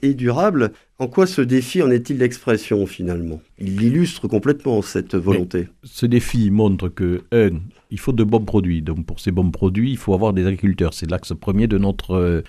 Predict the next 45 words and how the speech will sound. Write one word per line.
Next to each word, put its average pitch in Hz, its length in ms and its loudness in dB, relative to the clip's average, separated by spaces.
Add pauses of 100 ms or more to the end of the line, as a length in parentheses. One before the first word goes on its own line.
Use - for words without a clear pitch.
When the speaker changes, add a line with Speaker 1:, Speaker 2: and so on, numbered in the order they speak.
(120)
Speaker 2:
euh, 90 120 -2
plan 113 240 0
alimentaire 98 400 0
territorial. 98 640 2
C'est - 300 -8
installer 107 480 0
et 120 60 2
développer 107 760 0
les 107 180 2
producteurs. 98 480 0
Il 87 60 -4
nous 90 80 -4
faut 117 100 -4
de 98 80 2
bons 95 160 0
producteurs. 90 440 -4 (200)
Ensuite, 123 560 2
il 117 140 0
faut 131 360 0 (140)
une 98 220 0
bonne 123 240 4
visibilité, 104 560 0
une 120 100 2
bonne 113 140 2
sensibilisation, 104 800 -4
éducation. 117 720 0
C'est - 280 0
un 107 40 2
des 104 100 2
points 120 380 0
aussi 120 360 0
de 101 140 0
notre 104 220 0
projet 98 240 0
alimentaire 98 400 0
territorial. 95 520 -4 (280)
Et 90 80 -6
puis 98 120 0
ensuite, 95 280 0
il 110 40 -4
faut 120 140 2
bien 113 180 4
cuisiner, 104 540 0
il 131 140 -4
faut 110 320 2